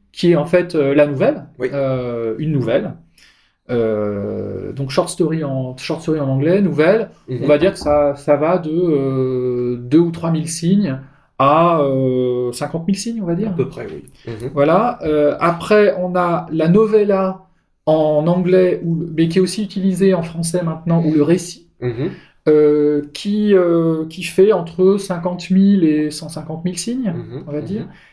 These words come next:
Speaker 1: Et après, on a le roman dans son acception, dans son acception le, la, la plus générale, euh, roman et cycle,
Speaker 2: Mhm.
Speaker 1: euh, quand, euh, quand ça s'échelonne sur plusieurs, euh, tomes.
Speaker 2: Mhm.
Speaker 1: Voilà, qui est, mais dans le cycle, on peut avoir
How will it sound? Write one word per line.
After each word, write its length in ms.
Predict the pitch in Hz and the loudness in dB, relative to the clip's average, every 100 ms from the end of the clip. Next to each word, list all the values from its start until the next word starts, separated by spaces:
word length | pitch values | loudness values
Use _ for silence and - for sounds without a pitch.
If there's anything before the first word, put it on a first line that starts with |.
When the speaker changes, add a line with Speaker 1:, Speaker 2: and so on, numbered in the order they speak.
| _ _ | _ _
Speaker 1:
Et 100 | 156 | 2
après, 360 | 156 156 196 208 | 2 2 -2 0
on 160 | 196 160 | 0 2
a 200 | 165 190 | 2 4
le 120 | 170 | 2
roman 440 | 156 143 151 180 | 0 -6 -6 -8
dans 220 | 160 143 139 | -8 -8 -10
son 200 | - 143 | -6 -6
acception, 680 | 139 - 156 - - - | -6 -8 -8 -10 -14 -16
dans 160 | 143 151 | -12 -10
son 180 | - 160 | -6 -6
acception 480 | 160 - 165 - 175 | -4 -2 -2 0 0
le, 280 | 143 143 143 | 2 0 -4
la, 280 | 135 131 127 | -6 -6 -2
la 120 | 143 | 0
plus 160 | 147 185 | 0 -2
générale, 560 | 170 160 147 170 196 - _ _ _ _ _ _ _ _ _ _ _ _ _ _ _ _ - | -2 -2 -2 0 0 -2 _ _ _ _ _ _ _ _ _ _ _ _ _ _ _ _ -2
euh, 240 | 147 135 131 | 2 2 2
roman 360 | 175 185 208 220 | 4 4 2 0
et 120 | 202 | 0
cycle, 500 | - 220 - 156 131 - | -2 -10 -10 -8 -8 -8
Speaker 2:
Mhm. 260 | 135 123 135 | -6 -2 2
Speaker 1:
euh, 180 | 143 143 | 2 2
quand, 360 | 185 185 185 | 2 2 4
euh, 140 | 151 151 | 2 0
quand 160 | 160 | -4
ça 200 | 180 165 | -6 -4
s'échelonne 760 | 160 165 170 - - 180 196 196 | 0 -2 -2 -6 0 2 4 2
sur 300 | - 185 165 | -4 -8 -8
plusieurs, 460 | - 160 156 165 160 | -8 -12 -4 -2 0
euh, 100 | 131 | -2
tomes. 400 | - 135 156 127 - - | -2 -2 -2 -6 -12 -12
Speaker 2:
Mhm. 80 | 110 110 | -12 -8
Speaker 1:
Voilà, 320 | 117 127 139 135 | -8 -6 -8 -10
qui 220 | 147 147 | 0 2
est, 300 | 139 - 127 | 2 0 0
mais 160 | 165 185 | 2 2
dans 320 | 170 156 202 | 0 -2 2
le 120 | 190 | 2
cycle, 260 | 185 233 190 | 0 -8 -6
on 60 | |
peut 160 | 170 165 | 0 2
avoir 500 | 165 180 185 - | 2 0 -2 -6